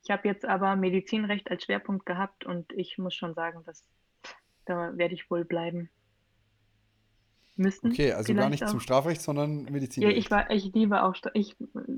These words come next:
Speaker 1: bin da noch, ich bin Zivilrecht und Strafrecht.
Speaker 2: Cool.
Speaker 1: Also es kommt immer, es ist, äh, kommt immer auf den <laughs> A G Leiter an, den ich hatte, hab ich gemerkt. Wenn der gut aussieht, dann war ich irgendwie in dem Fach grad gut. Frag nicht warum, ich weiß es nicht. Ich war dann einfach, dann war,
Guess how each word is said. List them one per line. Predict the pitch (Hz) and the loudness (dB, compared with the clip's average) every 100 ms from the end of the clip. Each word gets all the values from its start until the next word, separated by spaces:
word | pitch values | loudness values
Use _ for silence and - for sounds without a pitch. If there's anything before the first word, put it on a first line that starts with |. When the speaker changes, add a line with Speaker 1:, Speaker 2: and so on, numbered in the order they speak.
| - _ | -10 _
Speaker 1:
bin | 220 208 | 0 2
da | 196 | 2
noch, | 190 | 0
ich | 226 - | -2 0
bin | 220 208 208 | 2 2 2
Zivilrecht | 214 220 202 180 | 2 4 2 0
und | - 180 | -2 -4
Strafrecht. | - 165 - 160 - _ _ _ _ _ _ _ _ _ _ _ _ _ _ _ _ - | -6 -8 -8 -14 -16 _ _ _ _ _ _ _ _ _ _ _ _ _ _ _ _ -12
Speaker 2:
Cool. | 123 - _ _ - - | -12 -12 _ _ -6 -2
Speaker 1:
Also | 196 | 0
es | 190 | 2
kommt | 240 233 | 2 4
immer, | 233 226 208 | 6 4 2
es | 196 - - | -2 -6 -6
ist, | 208 208 - 202 | -6 -6 -6 -2
äh, | 196 190 208 - _ _ - | 0 0 -2 -12 _ _ -4
kommt | 208 202 | -2 2
immer | 202 190 | 2 2
auf | - | 0
den | 190 | -6
<laughs> | - - | -6 -6
A | 180 | -4
G | 190 | 0
Leiter | 196 202 208 214 | 0 0 -2 -2
an, | 208 | 0
den | 202 | 0
ich | 196 | -2
hatte, | 208 220 208 | -4 -4 -4
hab | 202 | -4
ich | - | -4
gemerkt. | 214 208 226 _ _ _ _ - | -4 -4 -6 _ _ _ _ -4
Wenn | 185 | 2
der | 180 | 2
gut | 202 190 | 2 0
aussieht, | 185 196 190 | -2 -2 -2
dann | 175 170 180 | -4 -4 -4
war | 175 | -4
ich | 170 - | -4 -4
irgendwie | 170 170 175 | -2 0 0
in | |
dem | 170 160 | -2 -4
Fach | 170 - | -6 -6
grad | - 165 | -8 -6
gut. | - 165 - _ _ _ _ _ _ _ - | -4 -4 -6 _ _ _ _ _ _ _ 0
Frag | 208 208 | 2 4
nicht | 214 180 | 6 6
warum, | 190 190 196 | 8 8 10
ich | 202 180 | 8 8
weiß | 214 214 | 8 6
es | 208 | 6
nicht. | 185 185 | 4 2
Ich | 196 - | 0 2
war | 190 | 4
dann | 185 180 | 4 4
einfach, | 180 190 175 165 | 4 4 4 0
dann | - 202 | -2 2
war, | 185 180 | 2 0